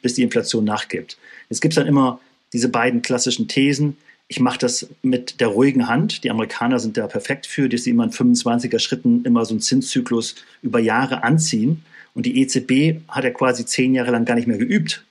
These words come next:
Zinsen zu erhöhen. Wir haben jetzt quasi das erste Mal seit zweitausendzwölf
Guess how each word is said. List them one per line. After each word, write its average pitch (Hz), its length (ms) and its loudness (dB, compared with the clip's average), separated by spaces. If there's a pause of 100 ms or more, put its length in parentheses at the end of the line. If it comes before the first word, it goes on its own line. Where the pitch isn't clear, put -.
Zinsen 101 380 0
zu - 160 0
erhöhen. 98 360 -2
Wir 101 120 -2
haben 120 80 4
jetzt 113 140 0
quasi 113 260 0
das - 80 -6
erste 123 300 0
Mal 117 260 2
seit 110 320 -2 (380)
zweitausendzwölf 113 920 0